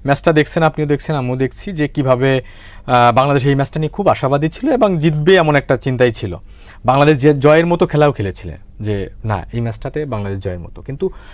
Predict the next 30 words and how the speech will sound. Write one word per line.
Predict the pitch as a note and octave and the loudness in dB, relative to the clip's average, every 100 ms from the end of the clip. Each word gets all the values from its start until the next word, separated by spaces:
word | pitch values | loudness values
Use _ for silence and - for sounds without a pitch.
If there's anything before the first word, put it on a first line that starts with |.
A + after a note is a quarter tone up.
| - | -10
হংকং | - F3 F#3+ A3 | -2 0 2 0
হচ্ছে | G#3+ - | 0 -4
কি | A3 B3 | -6 -4
একটা, | B2 - D3 D#3 - - - - - - - - | -2 0 0 -2 -16 -20 -20 -20 -20 -20 -20 -14
একটা | - D#3+ | -2 2
বড় | D#3+ E3 | 4 4
টিম, | D#3+ F#2+ E2 | 2 -2 -4
বড় | G#2 C3+ | 0 2
টিম | C#3 G#3+ | 0 -2
কিভাবে? | - G#3+ A#3 E3+ | -2 0 2 2
তারা | B2+ | 2
ফুটবলে | - D#3 D3 D#3+ | 0 -2 0 2
বেশ | D#3 - | 0 -2
আগায় | - C3 D3 C3+ | -4 0 0 0
অনেক | A#2 G2 | -2 -4
দিন | G#2 | -8
থেকে। | F2+ F#2 C2+ - - - - | -10 -14 -16 -18 -20 -20 -6
ঠিক | - F3 - | -2 -2 0
তারা, | D3 D#3 D#3+ - - - | 2 2 -2 -8 -20 -8
আহ, | C3+ B2 B2 | 0 2 4
বিশ | D3 - | 2 0
মিনিট | G3+ - | -2 2
খেললে | F#3+ F#3 | 4 4
আপনার | F3 E3 | 4 0
বুঝতে | D3+ - | 0 0
পারবে | D3 F2 F2 | 0 -2 0
যে | G#2+ | 0
আপনার | A2 B2+ | 0 -2
দুর্বলতাটা | A#2+ C3+ D#3 C#3+ G#2+ G#2+ | 0 2 4 2 0 -6
কোথায়। | F#2+ - | -6 -10